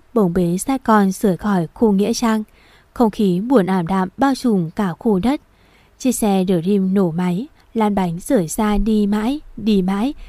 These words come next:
hết cánh đồng chuẩn bị vào khu dân cư đông đúc. Nhưng tâm hồn của đứa trẻ lên mười vẫn còn vương vấn nơi nấm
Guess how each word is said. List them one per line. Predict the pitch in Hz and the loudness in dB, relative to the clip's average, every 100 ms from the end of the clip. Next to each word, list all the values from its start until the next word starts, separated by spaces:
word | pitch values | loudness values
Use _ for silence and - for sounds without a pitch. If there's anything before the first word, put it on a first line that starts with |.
| - | -12
hết | - 320 | -4 -2
cánh | - 190 | 0 0
đồng | 277 214 170 | 2 2 2
chuẩn | 165 208 | -2 -2
bị | 185 190 175 170 | 0 0 -2 0
vào | 196 165 160 | -2 -2 -4
khu | - 214 | -2 -2
dân | 214 196 | 0 -2
cư | 220 202 185 | 0 0 0
đông | 208 190 180 | 0 -2 0
đúc. | 277 - _ _ _ _ _ - | -4 -6 _ _ _ _ _ -2
Nhưng | 214 202 190 | 0 2 0
tâm | 285 269 | -2 0
hồn | 247 196 165 170 | 2 2 0 0
của | 208 | 0
đứa | 190 196 | 2 0
trẻ | 294 202 | 0 0
lên | 185 269 247 | 0 0 2
mười | 226 185 170 - _ - | 2 2 -2 -12 _ -6
vẫn | 233 | -2
còn | 269 220 165 | 0 0 0
vương | 254 240 | -2 0
vấn | 220 180 214 254 | 0 -2 -4 -2
nơi | 247 208 | 0 2
nấm | 180 | 0